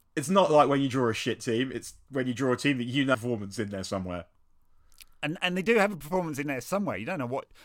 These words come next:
Speaker 2: I mean, they got well beaten by Barcelona, they got beaten by Athletic, they got beaten by Real Sociedad. <laughs> The crazy game against Getafe with all the goals and the red card and stuff. They lost at Levante, who are dreadful. So, it,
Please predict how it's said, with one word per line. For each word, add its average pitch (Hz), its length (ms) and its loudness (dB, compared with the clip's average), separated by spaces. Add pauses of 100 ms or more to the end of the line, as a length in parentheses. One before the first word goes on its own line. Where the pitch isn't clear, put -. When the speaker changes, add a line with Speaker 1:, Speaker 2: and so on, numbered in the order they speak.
Speaker 2:
I 117 60 -8
mean, 135 80 -2
they 127 80 -2
got 113 180 -4 (380)
well 160 180 4
beaten 143 260 -4
by 120 140 0
Barcelona, 117 720 -2
they 104 80 -10
got 95 180 -10
beaten 107 260 -10
by 95 220 -4
Athletic, 107 800 -4
they 98 100 -8
got 95 240 -6
beaten 110 260 -6
by 95 120 -2
Real 101 220 -2
Sociedad. 117 960 -2 (200)
<laughs> - 200 -20
The 101 80 -4
crazy 110 280 0
game 104 240 -2
against 101 280 -6
Getafe 110 600 -2
with 104 140 -4
all 107 100 -4
the 101 80 -4
goals 104 320 -2
and 101 100 -4
the 101 80 -4
red 101 200 -4
card 104 320 -2
and 101 160 -6
stuff. 101 440 -4 (260)
They 117 80 -2
lost 131 180 0
at 80 80 -4
Levante, 107 840 -2 (160)
who 101 200 -6
are 90 180 -4 (200)
dreadful. 101 480 -4
So, 131 220 2 (340)
it, - 180 -10